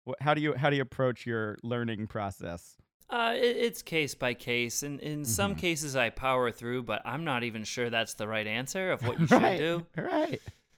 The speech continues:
Speaker 2: Uh, there
Speaker 1: That's
Speaker 2: are
Speaker 1: what
Speaker 2: many
Speaker 1: I feel
Speaker 2: cases
Speaker 1: like I'm
Speaker 2: where I do.
Speaker 1: doing. <laughs> Yeah.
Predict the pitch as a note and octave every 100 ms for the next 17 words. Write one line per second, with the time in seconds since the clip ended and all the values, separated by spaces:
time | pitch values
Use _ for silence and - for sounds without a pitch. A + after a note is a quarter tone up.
0 | _ - D#3 D3 C#3+ C3+ D3+ D#3 E3 D#3
1 | F#3+ - - G3 F#3+ F#3 F#3 F#3 G#3 A3
2 | F#3 - B3+ - - - F3+ F#3 F3